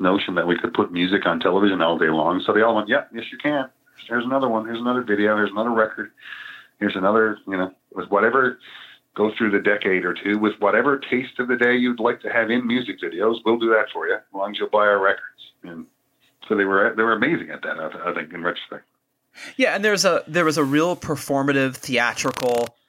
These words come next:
Speaker 2: even looking at Van Halen, I mean, David Lee Roth was doing this sort of, like, you know, Vegas theater thing even back in eighty-four.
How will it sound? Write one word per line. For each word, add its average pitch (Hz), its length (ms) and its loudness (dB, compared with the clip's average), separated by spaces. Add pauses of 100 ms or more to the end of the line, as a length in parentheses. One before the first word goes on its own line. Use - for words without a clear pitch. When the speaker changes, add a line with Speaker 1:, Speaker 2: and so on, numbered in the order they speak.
(260)
Speaker 2:
even 214 240 0
looking 185 220 0
at 139 100 0
Van 131 200 0
Halen, 131 420 0
I 98 100 -2
mean, 127 180 0
David 143 220 2
Lee 127 80 2
Roth 120 320 2
was 120 140 -4
doing 120 200 -2
this 120 140 -2
sort 113 200 2
of, 104 140 -4
like, 101 380 0 (320)
you 170 80 -2
know, 110 140 0
Vegas 123 600 -2
theater 135 400 0
thing 110 360 -2
even 127 280 -4
back 117 280 -2
in 113 80 -6
eighty-four. 110 840 -2